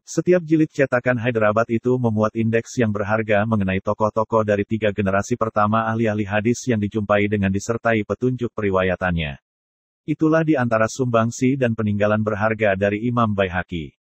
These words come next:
Dia mewariskan ilmu-ilmunya untuk ditanamkan di dada para muridnya.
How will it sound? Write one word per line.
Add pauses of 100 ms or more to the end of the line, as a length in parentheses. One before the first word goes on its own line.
(120)
Dia
mewariskan
ilmu-ilmunya
untuk
ditanamkan
di
dada
para
muridnya.